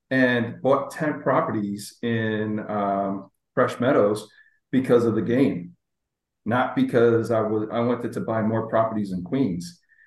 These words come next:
And so it actually got me to buy. And, and what's interesting about it, and that's just one project, is that they're using Upix in Discord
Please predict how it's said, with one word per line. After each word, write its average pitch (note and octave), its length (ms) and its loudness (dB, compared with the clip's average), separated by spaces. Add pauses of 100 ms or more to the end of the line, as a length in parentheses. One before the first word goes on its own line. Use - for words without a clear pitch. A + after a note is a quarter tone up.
And A2+ 120 -2
so B2 160 2
it B2 80 4
actually C3+ 280 2
got A#2 260 -2
me A#2+ 140 0
to G2+ 60 -6
buy. A#2+ 340 2
And, A#2+ 300 -2
and B2 220 2
what's A#2 220 0
interesting E3+ 420 -2
about G#2 420 -2
it, G#2 140 -2 (380)
and A#2 120 -2
that's D#3 180 2
just - 180 -6
one E3+ 260 2
project, - 480 -4 (400)
is B2 220 -2
that A#2+ 380 0 (100)
they're A#2+ 400 -2
using D#3+ 380 -2
Upix - 640 -4 (480)
in C#3+ 280 -2
Discord G#2+ 640 -4